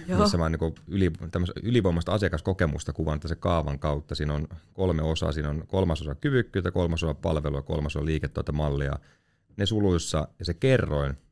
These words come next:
Speaker 2: se maksimi sata prosenttia, se kerroin on kulttuuri.
Speaker 1: Mm.
Speaker 2: Eli se joko se tukee
Speaker 1: No niin,
Speaker 2: tai
Speaker 1: kyllä.
Speaker 2: se tukahduttaa sen,
Speaker 1: Kyllä.
Speaker 2: sen koko homman. Ja, ja tota, siis se, ne,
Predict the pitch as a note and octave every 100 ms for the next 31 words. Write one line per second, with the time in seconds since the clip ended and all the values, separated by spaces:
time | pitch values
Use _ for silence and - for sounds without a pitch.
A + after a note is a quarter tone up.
0 | _ _ _ E2+ E2+ - D#2 E2 - D2
1 | C#2+ - E2+ G2+ - A#2+ A2+ E2+ D2+ -
2 | D2 D2 - - - - _ _ - F#3+
3 | D#3 C#3 C3+ F#2 - - D#2 F#2+ F#2 G#2
4 | A#2+ A2+ - F#2+ - C3+ C3 A2+ F2+ F2
5 | D3+ C#3 G#2 F#2+ F2+ F2+ - - - -
6 | - F#3 F3 E2+ F#2+ F2 D2+ - - -
7 | D#2 E2+ - _ - E2 D#2+ - D#3+ D#2+
8 | D#2 D#2+ D2+ D2+ D2+ F#2+ - _ _ _
9 | _ D#2+ D2+ - D#2+ E2 - D#2+ D#2+ -
10 | _ _ _ _ _ _ _ _ _ _
11 | _ _ - G#2 - - _ - G2+ C#3
12 | A#2+